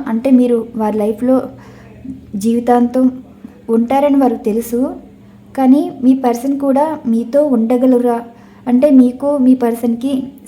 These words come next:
సరిపోతుందా, లేదంటే మనస్పర్ధలు వస్తాయా? ఇక్కడ మీ పర్సన్ అయితే మీ గురించి అయితే అనుకున్నారండి. పాజిటివ్‌గా అంటే పాజిటివ్ అనుకోవచ్చు, నెగిటివ్ అంటే నెగిటివ్ అను-, అనుకోవచ్చు. ఫిఫ్టీ ఫిఫ్టీ ఛాన్సెస్ అనమాట.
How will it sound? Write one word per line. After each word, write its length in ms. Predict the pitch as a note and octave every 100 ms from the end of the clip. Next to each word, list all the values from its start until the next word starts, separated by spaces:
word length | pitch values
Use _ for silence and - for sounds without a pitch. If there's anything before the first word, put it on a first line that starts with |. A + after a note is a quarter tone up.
| -
సరిపోతుందా, 640 | A3+ B3 B3 A#3+ A3+ A3+ A3+ - - -
లేదంటే 420 | C4 C4+ C4+ C4
మనస్పర్ధలు 640 | D4+ A#3+ A#3 - B3 A#3+ A#3+
వస్తాయా? 520 | A#3+ A#3+ A#3 A3+ A#3 - - - - - - - -
ఇక్కడ 240 | C4 D4
మీ 160 | D#4+ C#4+
పర్సన్ 400 | C4+ B3 B3 B3+
అయితే 240 | A#3+ B3
మీ 140 | D4 B3
గురించి 380 | A3+ A3+ A3+ A#3+
అయితే 380 | A#3 C#4+ F4 - -
అనుకున్నారండి. 800 | A3+ A#3 A#3 B3 A#3 G#3+ G#3 A3+ C#4+ -
పాజిటివ్‌గా 540 | A3+ B3 B3+ C#4 C#4
అంటే 180 | C#4 C4
పాజిటివ్ 480 | C4+ A#3+ A3 A#3 B3+
అనుకోవచ్చు, 460 | B3 B3+ B3 C4+ C4+
నెగిటివ్ 320 | A3+ A#3 A#3+
అంటే 180 | A#3 C4+
నెగిటివ్ 380 | A3+ A3 G#3+
అను-, 260 | G#3+ - -
అనుకోవచ్చు. 460 | G#3 G#3+ G3+ C#4 C#4
ఫిఫ్టీ 300 | B3 - C4
ఫిఫ్టీ 260 | B3 B3+
ఛాన్సెస్ 500 | B3+ A3 G#3+ G#3 G3
అనమాట. 300 | G#3 G3+ G3